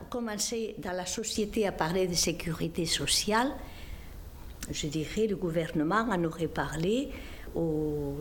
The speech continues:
évêques, tout ça. Et on ne voyait pas la nécessité. Mais maintenant, c'est indispensable.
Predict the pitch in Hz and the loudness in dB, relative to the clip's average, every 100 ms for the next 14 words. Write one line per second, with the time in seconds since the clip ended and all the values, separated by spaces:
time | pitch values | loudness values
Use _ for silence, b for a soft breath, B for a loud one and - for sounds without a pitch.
0 | 156 277 233 202 208 185 151 208 196 180 | 2 2 4 2 2 0 -2 2 2 2
1 | 170 - B B B - 175 190 185 165 | 0 -4 B B B -2 0 2 2 2
2 | 165 233 285 294 269 262 262 233 262 233 | 0 2 2 4 4 2 2 2 2 0
3 | - 208 233 - 170 156 156 160 175 262 | 0 0 0 -2 0 2 2 2 4 4
4 | 349 - - - 170 165 - - 269 262 | 2 -2 -2 0 0 -2 -2 2 4 4
5 | 233 330 - - 339 302 294 294 269 226 | 2 2 2 4 4 4 4 4 4 2